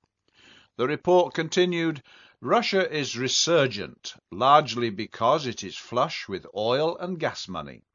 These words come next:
It has paid off its debts and, freed from the constraints of international financial organizations, it is now flexing atrophied muscles. Putin is tightening controls at home,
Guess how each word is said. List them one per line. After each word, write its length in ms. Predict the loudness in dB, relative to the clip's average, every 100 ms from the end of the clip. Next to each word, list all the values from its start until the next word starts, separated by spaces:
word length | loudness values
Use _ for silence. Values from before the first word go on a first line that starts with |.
| _ _ _ _ _ -12
It 100 | -6
has 180 | -6 -6
paid 360 | -4 -2 0
off 180 | -2 -2
its 200 | -10 -12
debts 680 | -2 0 0 -6 -12 -12 -14 _ _
and, 480 | -6 -4 -2 -4 -6 -12
freed 460 | -10 -4 -2 -4
from 340 | -4 0 0 0
the 160 | -6
constraints 720 | -8 -8 -6 -2 0 -2 -4 -8
of 100 | -6
international 720 | -6 -6 -4 -4 -6 -6 -6
financial 580 | -4 -2 -4 -4 -6
organizations, 1160 | -6 -6 -6 -6 -6 -2 -2 -2 -6 -8 -8 -12 -18 -20 _
it 160 | -10 -6
is 200 | -6 -2
now 280 | 0 2 0
flexing 720 | -2 -4 -4 -6 -4 -6 -4
atrophied 760 | -6 -4 -8 -2 -2 -2 -6
muscles. 800 | -6 -4 -4 -10 -14 -16 -18 -20 -20 _ _ -20 _ _ _
Putin 560 | -4 -4 -2 -2 -2
is 280 | -8 -10 -10
tightening 560 | -4 0 0 0 -8 -6
controls 720 | -6 -6 -2 0 2 -2 -6
at 100 | -6
home, 480 | 0 2 2 -2